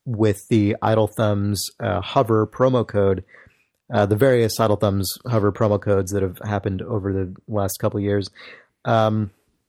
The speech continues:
there's a lot. Some of them we've read before, but there are, for example, lords dot management, Visitation dot zone, Mana dot bar, Video James dot net,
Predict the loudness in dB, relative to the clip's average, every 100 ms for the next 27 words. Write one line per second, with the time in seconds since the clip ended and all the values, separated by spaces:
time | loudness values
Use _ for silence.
0 | _ _ -10 0 2 4 2 2 2 -2
1 | _ _ -12 -6 0 2 2 2 2 2
2 | 0 0 2 2 2 0 0 2 2 4
3 | 2 0 -6 -20 -20 -20 _ _ 0 0
4 | 2 0 2 2 0 0 0 2 2 0
5 | 0 0 0 0 2 0 0 -2 -4 -14
6 | _ _ _ -2 0 0 0 0 0 0
7 | 0 2 0 -2 -2 0 2 0 0 -4
8 | -8 _ _ -4 2 2 2 2 2 2
9 | 2 0 0 2 4 2 2 0 -4 _
10 | _ _ _ _ _ -2 2 4 4 2
11 | 0 0 0 0 -2 0 0 2 0 0
12 | 0 -2 -10